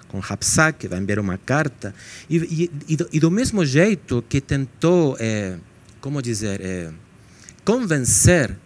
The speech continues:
aos habitantes da Judeia com palavras misturadas entre erro e verdade, ele vai tentar fazer a mesma coisa, não? E, e o mais interessante, me parece, é que diz assim, verso onze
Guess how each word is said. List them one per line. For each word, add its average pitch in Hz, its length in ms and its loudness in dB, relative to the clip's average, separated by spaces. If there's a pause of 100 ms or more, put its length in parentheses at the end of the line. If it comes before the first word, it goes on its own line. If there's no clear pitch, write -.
(160)
aos 110 520 -4 (380)
habitantes 120 460 -4
da 123 120 -2
Judeia 110 840 4 (220)
com 131 120 -4
palavras 135 600 -2
misturadas 127 840 0
entre 123 400 -2
erro 127 540 0
e 120 80 -2
verdade, 113 920 2 (340)
ele 127 140 2
vai 143 160 4
tentar 147 340 0
fazer 139 320 2
a 135 80 4
mesma 143 380 2
coisa, 120 560 2
não? 135 280 2 (480)
E, 160 220 6
e 143 100 2
o 151 60 8
mais 208 240 4
interessante, 175 800 2
me 123 140 0
parece, 127 640 2
é 147 60 4
que 143 120 -2
diz 139 200 2
assim, 110 480 0
verso 127 320 0
onze 117 440 0